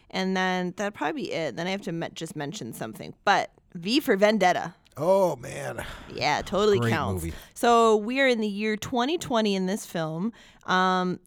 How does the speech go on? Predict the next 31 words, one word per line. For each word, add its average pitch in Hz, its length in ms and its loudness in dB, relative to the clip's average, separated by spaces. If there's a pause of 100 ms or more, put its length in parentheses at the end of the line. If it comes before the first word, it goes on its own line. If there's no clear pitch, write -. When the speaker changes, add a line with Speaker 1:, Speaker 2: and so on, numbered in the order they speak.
(120)
Speaker 1:
a 214 80 4
virus 262 580 4
ends 214 220 -4
up 202 160 0
running 196 340 0
wild 185 400 2
in 180 120 -4
the 175 60 -2
world, 165 440 0
so 170 200 -4
most 175 340 -6
Americans 202 600 -4
are 196 140 -2
dead, 165 480 -2
and 165 180 -4
now 170 160 0
Britain 190 320 -4
is 180 220 -4
ruled 180 220 -2
by 185 100 0
a 170 80 -2
fascist 165 560 -6
dictator 170 640 -4 (280)
who 214 160 -4
promises 208 720 2
security, 180 960 0 (360)
um, 175 320 2
but 180 200 0
not 180 240 -2
freedom. 123 540 -10 (340)
So 190 580 0